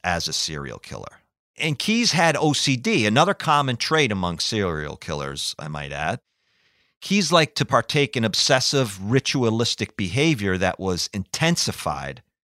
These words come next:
by the fantasies in his head and his need for gratification. And we're gonna get to some of that later on. The one thing that is different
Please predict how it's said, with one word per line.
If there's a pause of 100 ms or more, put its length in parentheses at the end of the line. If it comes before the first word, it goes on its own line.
(140)
by
the
fantasies
in
his
head (240)
and
his
need
for
gratification. (500)
And
we're
gonna
get
to
some
of
that
later
on. (580)
The
one
thing
that
is
different